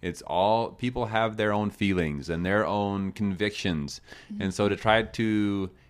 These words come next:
Speaker 1: convince someone of something that's other, that's different than what they religiously believe by attacking or through arguing, I, I, I don't see anyone winning in the end of that.
Speaker 2: You're never going to be able to convince.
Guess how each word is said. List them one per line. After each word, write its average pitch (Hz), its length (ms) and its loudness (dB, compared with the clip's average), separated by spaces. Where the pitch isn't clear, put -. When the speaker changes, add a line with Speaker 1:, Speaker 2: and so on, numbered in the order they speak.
Speaker 1:
convince 113 680 0
someone 104 720 0
of 90 260 -2
something 95 720 -2
that's 87 300 -4
other, 104 160 0
that's 95 200 -4
different 120 260 0
than 104 100 -2
what 104 180 0
they 98 160 2
religiously 101 640 0
believe 120 680 0
by 90 260 4
attacking 87 800 -4
or 80 260 -4
through 95 280 -4
arguing, 113 720 -2
I, 67 60 -8
I, 87 80 -6
I 90 40 -2
don't 101 200 -2
see 98 320 -2
anyone 87 360 -2
winning 78 280 -6
in 73 100 -8
the 76 120 -8
end 71 200 -8
of - 80 -14
that. 52 280 -8
Speaker 2:
You're 254 120 6
never 247 400 6
going 220 320 2
to 220 80 -10
be 180 160 2
able 165 220 0
to - 220 -6
convince. - 840 -8